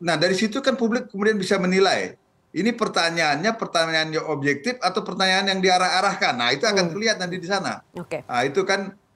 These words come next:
Speaker 1: ka-, walaupun, eh, majelis etik ini bukan pengadilan yang
Speaker 2: Ya.
Speaker 1: sesungguhnya,
Speaker 2: Baik, baik.
Speaker 1: bukan court of law, tetapi saya kira di situ, eh, apa namanya, eh, ji-, principle of judicial conduct itu berlaku di sana.
Speaker 2: Ya,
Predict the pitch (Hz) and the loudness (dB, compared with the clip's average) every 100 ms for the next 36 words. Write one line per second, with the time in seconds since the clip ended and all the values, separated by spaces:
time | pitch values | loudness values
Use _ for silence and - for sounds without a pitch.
0 | _ _ _ - 143 147 147 165 160 196 | _ _ _ -10 -4 2 4 4 2 0
1 | 185 170 - 143 147 147 143 151 147 165 | 0 -6 -6 0 2 2 0 -4 -2 -4
2 | 160 156 151 151 170 180 151 156 160 151 | -4 -6 -4 -4 -2 -2 -2 -2 0 -2
3 | 139 156 147 156 156 151 147 165 139 196 | -2 -2 0 2 0 0 0 0 -2 0
4 | 233 175 123 107 208 170 - 185 143 - | 0 2 -2 2 4 2 2 2 2 0
5 | 151 147 151 139 - 220 175 147 160 - | -2 0 0 0 -2 2 2 2 0 -2
6 | 160 240 180 185 180 233 220 180 196 202 | -2 -2 -2 -2 0 0 -2 -2 -4 -2
7 | 247 - - - - - 175 170 160 160 | -2 -4 -12 -20 -20 -2 2 4 4 2
8 | 156 175 160 156 180 185 - _ _ _ | 2 0 2 0 0 -2 -6 _ _ _
9 | _ - 156 147 - 143 151 120 - 131 | _ 0 2 2 -2 -6 -6 -6 -10 -4
10 | 170 - 180 170 190 196 175 151 156 156 | -4 2 0 2 2 2 2 0 -2 0
11 | 175 165 170 160 160 190 190 226 160 165 | 0 2 0 0 0 -2 -4 -2 0 2
12 | 175 180 170 226 254 160 156 175 | 0 -2 -2 -2 -2 -4 -2 0